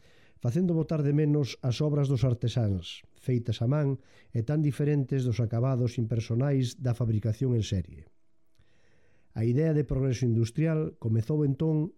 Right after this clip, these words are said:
a mezclarse coa necesidade de devolver aos obxectos da vida cotián unha dimensión estética. Os seus defensores apoiáronse na filosofía promovida polas ideas do crítico de arte,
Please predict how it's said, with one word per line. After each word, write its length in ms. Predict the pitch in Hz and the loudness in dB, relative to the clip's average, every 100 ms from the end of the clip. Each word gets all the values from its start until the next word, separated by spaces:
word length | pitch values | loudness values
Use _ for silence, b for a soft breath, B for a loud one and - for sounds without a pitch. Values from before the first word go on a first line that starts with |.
| - | -2
a 80 | |
mezclarse 480 | 113 113 - 165 147 | 0 0 -2 -2 -2
coa 240 | 143 139 131 | -2 0 0
necesidade 560 | 117 107 120 139 135 | 0 0 2 2 2
de 160 | 131 123 | 2 2
devolver 480 | 120 117 123 127 104 | 2 4 4 4 2
aos 240 | 101 98 | 0 0
obxectos 400 | 104 143 123 127 | 0 0 -2 -2
da 160 | 113 120 | 0 2
vida 160 | 120 | 0
cotián 480 | 113 110 139 143 135 - b b b b | -2 -4 -2 -2 -2 -6 b b b b
unha 240 | 175 175 151 | 0 2 4
dimensión 480 | 131 120 110 131 120 | 4 4 2 2 2
estética. 640 | 104 - 92 - - 71 - _ _ _ _ b b b b b | 0 -4 -6 -10 -20 -20 -20 _ _ _ _ b b b b b
Os 160 | - 107 | -6 -4
seus 240 | - 156 | 0 2
defensores 720 | 139 - 123 - 160 147 139 - - _ - | 2 0 0 0 0 0 -2 -8 -18 _ -6
apoiáronse 720 | 110 110 113 151 151 131 143 | -4 0 0 2 0 0 0
na 160 | 131 107 | 2 0
filosofía 560 | 110 101 110 139 147 | 0 0 0 0 -2
promovida 480 | 127 127 131 143 139 | 0 0 2 2 0
polas 320 | 135 123 113 | 0 -2 0
ideas 240 | 123 135 123 | 0 0 0
do 160 | 120 | 0
crítico 400 | - 131 123 123 | 0 -2 -2 -2
de 160 | 123 143 | 0 0
arte, 400 | 120 - 127 | -2 -4 -6